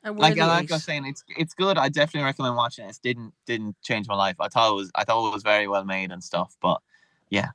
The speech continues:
Speaker 2: I
Speaker 1: Okay.
Speaker 2: think eight, eight's fair.
Speaker 1: Good stuff. Do we ever get a break from, you know, those sort of movies, they have three main stars and we don't really see anyone else in it. Do we get a break from it, or does it feel like that almost piece of theatre work?
Speaker 2: It,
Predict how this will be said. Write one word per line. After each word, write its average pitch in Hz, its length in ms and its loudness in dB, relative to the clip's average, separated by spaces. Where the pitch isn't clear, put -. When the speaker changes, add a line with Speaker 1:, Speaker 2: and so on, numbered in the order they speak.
Speaker 2:
I - 60 -4
Speaker 1:
Okay. - 40 -4
Speaker 2:
think 135 140 4
eight, 104 200 4
eight's 104 240 2
fair. 92 280 2
Speaker 1:
Good 254 120 -4
stuff. 233 180 -4
Do 262 100 -6
we 262 160 -4
ever 302 240 2
get 320 180 0
a 302 40 -4
break 269 380 0
from, 226 360 0
you 247 60 0
know, 277 120 2
those 302 160 -4
sort 277 160 -6
of 285 80 -2
movies, 247 440 -4
they 220 100 -2
have 208 120 -4
three 311 300 -4
main 247 280 -2
stars 214 560 0
and 190 60 -10
we 196 80 -2
don't 247 240 0
really 233 180 -6
see 208 220 -6
anyone 190 320 -2
else 175 240 -2
in 208 140 -4
it. 208 80 -10
Do 214 100 -6
we 208 100 -6
get 214 140 -2
a 208 60 -4
break 233 340 -2
from 294 240 0
it, 302 140 -2
or 220 80 -6
does 220 160 -6
it 214 120 -4
feel 233 240 -2
like 214 180 -2
that 202 120 -2
almost 196 420 0
piece 233 240 0
of 202 80 -4
theatre 202 480 0
work? 151 460 -2
Speaker 2:
It, 175 160 8